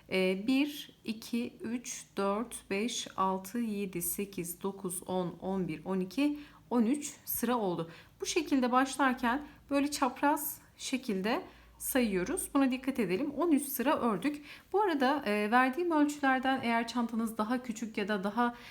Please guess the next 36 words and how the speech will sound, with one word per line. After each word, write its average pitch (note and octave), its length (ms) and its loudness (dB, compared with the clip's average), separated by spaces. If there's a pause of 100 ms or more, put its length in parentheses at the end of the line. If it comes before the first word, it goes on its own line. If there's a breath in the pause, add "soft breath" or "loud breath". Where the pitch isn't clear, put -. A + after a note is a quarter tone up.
(160 loud breath)
e, F#3+ 220 2
büyük B3 260 2
olursa C#4+ 480 4
bunun C4+ 160 6
sebebi C4+ 360 0
şu - 160 -2
olabilir. G#3 520 0 (320 loud breath)
İpiniz, D4+ 480 4
e, G3+ 340 0
benimkinden, C4+ 720 4
e, G3 200 -2
daha B3 180 4
ince G#3 200 0
ya G3+ 180 -2
da F#3+ 80 -6
daha A3 220 2
kalın B3 240 4
olabilir. B3+ 500 2 (300 loud breath)
E, G3+ 320 2
tığ C4 220 8
numaranız C4 500 6
etkileyecektir B3 1000 2
çantaların G3+ 540 2
ölçü-, G3 460 0
e, F#3+ 40 2
ölçüsünü F#3+ 760 2 (340 loud breath)
ve A#3 80 0
en C4+ 180 6
önemli G3+ 380 4
etkenlerden G3 760 0
biri G#3+ 200 2
de B3+ 80 0
örme A3 300 0
sıkılığımız G3+ 600 -2
ve C4 60 2
gevşekliğimiz. G#3+ 880 -2